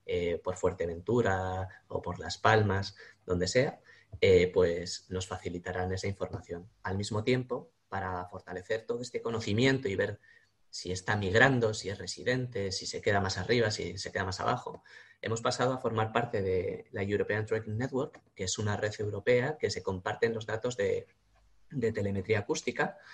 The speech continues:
eh, pues para fortalecer todo el conocimiento, ¿no? Al final, compartir es mucho ma-, mucho mejor que, que dividir y, y ser un poco restrictivo con, con los datos, ¿no?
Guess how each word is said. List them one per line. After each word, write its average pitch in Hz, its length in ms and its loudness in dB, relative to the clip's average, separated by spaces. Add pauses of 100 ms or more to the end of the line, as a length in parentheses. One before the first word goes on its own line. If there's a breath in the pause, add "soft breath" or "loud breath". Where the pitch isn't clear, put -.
(440 loud breath)
eh, 90 400 2
pues - 160 -4
para 92 400 2
fortalecer 98 540 2
todo 117 160 10
el 113 100 6
conocimiento, 92 720 4
¿no? 104 140 -8
Al 95 100 -8
final, 98 420 -8
compartir 110 680 -2
es 107 200 0
mucho 98 300 -8
ma-, 107 380 -4
mucho 110 360 -4
mejor 101 320 -4
que, 90 420 4
que 101 120 -4
dividir 95 500 -2
y, 90 400 -2 (500 loud breath)
y 87 380 -6
ser 92 280 2
un 92 100 -2
poco 90 580 2
restrictivo - 640 -8
con, 82 380 -8
con 87 180 -6
los - 140 -12
datos, - 360 -12
¿no? - 140 -14